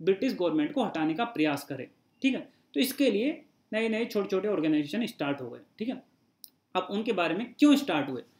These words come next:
पहली बात तो लोग ये समझने लग गए थे factors कौन कौन से थे इनको, इनके, इनके बढ़ने के। तो factors क्या थे in growth of modern nationalism? तो factor ये थे कि क्या था, अ, पहली बात तो जैसे कि लोगों को ये समझ में आने लग गया था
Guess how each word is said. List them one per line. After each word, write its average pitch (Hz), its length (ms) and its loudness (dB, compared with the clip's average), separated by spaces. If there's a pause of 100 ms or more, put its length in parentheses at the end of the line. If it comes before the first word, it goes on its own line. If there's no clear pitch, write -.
(280)
पहली 233 200 2
बात 226 220 2
तो 240 60 2
लोग 208 280 4
ये 208 80 6
समझने 190 320 0
लग 175 160 0
गए 165 120 2
थे 233 140 -4 (540)
factors 214 380 0
कौन 220 160 -2
कौन 208 180 0
से 196 180 -2
थे 269 120 -2 (240)
इनको, 185 240 -2
इनके, 190 240 0
इनके 180 360 -2
बढ़ने 156 320 2
के। 262 180 -2 (460)
तो 214 440 2
factors 240 400 -4
क्या 202 140 0
थे 277 180 0 (100)
in 208 140 -4
growth 214 260 2
of 226 140 -2
modern 175 400 0
nationalism? 156 500 0 (640)
तो 190 60 0
factor 196 420 -4
ये 269 240 4
थे 269 100 4
कि 262 180 0
क्या 220 220 0
था, 233 100 -2
अ, 180 640 -2 (120)
पहली 190 240 0
बात 226 220 0
तो 240 100 0
जैसे 208 260 0
कि 240 100 -4
लोगों 185 240 2
को 202 120 0
ये 202 60 4
समझ 165 240 -2
में 165 140 0
आने 156 160 2
लग 135 160 2
गया 123 140 -6
था 165 160 -8